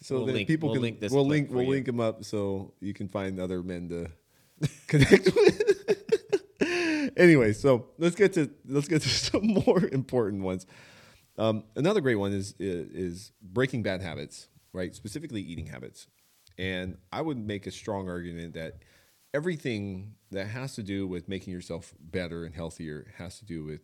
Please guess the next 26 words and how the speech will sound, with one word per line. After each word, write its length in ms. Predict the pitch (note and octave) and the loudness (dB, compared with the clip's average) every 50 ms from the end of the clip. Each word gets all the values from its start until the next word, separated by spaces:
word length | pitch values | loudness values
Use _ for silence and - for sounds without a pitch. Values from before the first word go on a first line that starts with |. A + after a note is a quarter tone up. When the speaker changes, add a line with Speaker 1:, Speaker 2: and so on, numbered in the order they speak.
| _ _ _ - | _ _ _ -18
Speaker 1:
with 200 | - D#2 D2+ - _ _ _ _ _ _ _ _ _ _ _ _ _ _ _ _ | -14 -14 -14 -14 _ _ _ _ _ _ _ _ _ _ _ _ _ _ _ _
the 80 | - F#2 | -8 -4
reformation 580 | E2+ A2+ A2+ - A2+ G2 F2+ F2+ E2 - - E2 | -4 -4 -4 -4 -6 -6 -6 -6 -8 -8 -10 -12
of 80 | D#2+ | -12
new 120 | D#2 D2+ - | -10 -12 -12
habits. 500 | - D#2 E2+ F2 G1+ G1+ - - - _ _ _ _ _ - | -12 -14 -14 -14 -16 -18 -20 -20 -20 _ _ _ _ _ -16
Speaker 2:
Yeah. 180 | - C#2+ G#1+ - - - _ _ _ _ _ _ _ _ _ _ _ _ _ _ _ _ - | -14 -14 -14 -14 -18 -20 _ _ _ _ _ _ _ _ _ _ _ _ _ _ _ _ -4
Uh, 180 | F3+ F3+ F3+ D#3+ | 0 0 2 2
one 140 | D3+ D3+ D#3 | 2 0 0
of 40 | D3+ | -2
the 60 | A#2+ | 0
bad 160 | A2+ A2 G#2 | 0 0 0
habits 280 | G#2+ G#2 G2+ G2+ F#2 E2+ | 2 0 -2 -2 -4 -4
I've 200 | F2+ G2+ A2+ G2+ | -4 -4 -4 -4
had 260 | G2+ E2+ E2+ F2+ E2+ | -4 -4 -4 -4 -6
was, 320 | D#2 E2 E2+ E2 E2 D2+ E2 | -6 -6 -6 -6 -6 -8 -8
uh, 380 | D#2 D#2 D2+ D2 D2 D#2 D#2+ E2 - - - _ _ _ _ _ _ _ _ _ _ _ _ _ _ _ - | -8 -8 -6 -8 -8 -8 -10 -12 -16 -20 -20 _ _ _ _ _ _ _ _ _ _ _ _ _ _ _ -14
just 200 | - F#2 E2+ E2 | -12 -10 -8 -8
Speaker 1:
Eating 180 | E2 E2 E2 | -6 -6 -6
nachos? 580 | D#2+ D#2+ D#2 F2 F#2 - F2 F2 F#2+ F#2+ G2 - _ _ _ _ _ _ _ _ _ _ _ _ _ _ _ - - - - - | -6 -4 -6 -6 -6 -6 -6 -6 -6 -8 -12 -16 _ _ _ _ _ _ _ _ _ _ _ _ _ _ _ -16 -16 -14 -12 -10
Speaker 2:
Well, 120 | A#3 G#3 | -8 -4
that, 340 | F#3 F3 C3 B2 B2+ B2+ - | 0 2 2 2 2 0 -2
but 140 | B2 A#2+ - | -6 -6 -4
just, 220 | C3+ C3 B2+ - | -4 -6 -4 -4
like, 200 | B2 B2 A#2 G#2 - | -4 -4 -4 -4 -6
eating, 440 | B2+ B2+ B2 B2+ B2 B2 B2 A#2+ | -6 -4 -4 -2 -4 -4 -6 -8